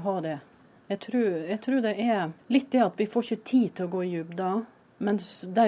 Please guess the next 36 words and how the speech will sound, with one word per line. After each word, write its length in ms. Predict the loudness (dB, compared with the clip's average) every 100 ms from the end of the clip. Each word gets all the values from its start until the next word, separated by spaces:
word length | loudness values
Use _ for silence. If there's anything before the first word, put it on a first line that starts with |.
| 4
som 140 | 0
sitter 300 | -2 -2 -4 -2
og 60 |
lager 400 | 0 0 0 -2
både 300 | 0 -2 0 0
læreplan 760 | 0 -2 -6 -4 -2 0 0 -4 -6
og 200 | -6 -4
eksamen, 680 | -2 0 0 0 -2 -4 -8 -18
de 320 | -14 -4 -2 -2
tror 240 | 0 2 2
nok 180 | 0 -4
kanskje 380 | -4 -4 -2 -4
at 140 | -4 -4
vi 140 | -4 -4 -6 -10 -6
har 160 | -4
bedre 400 | 2 2 2 -2
tid 400 | -6 -2 -2 -2 -10 _ _ _
til 160 | -6 -4
faget 560 | 0 0 0 -2 -6 -10
i 100 | -8
skolen 400 | -6 -4 -6 -6
enn 220 | -6 -4 -6
det 160 | -10
vi 140 | -12 -10
har. 240 | -12 -12 _ _
Så 300 | -8 -4 -4
er 320 | -4 -4 -4 -2
det 340 | 0 2 0 -6 _ -16
kommet 480 | -2 0 0 -2 -6 -6
inn 320 | -2 0 0 -4 -18 _ -12
flere 540 | -2 0 0 -2 -6
kompetansemål, 800 | -10 -8 -6 -6 -6 -4 -2 -2 -6 -20 -12
og 80 | -6
noen 320 | -6 -6 -8
kompetansemål 800 | -6 -8 -8 -8 -6 -6 -6 -4
er 200 | -4 -6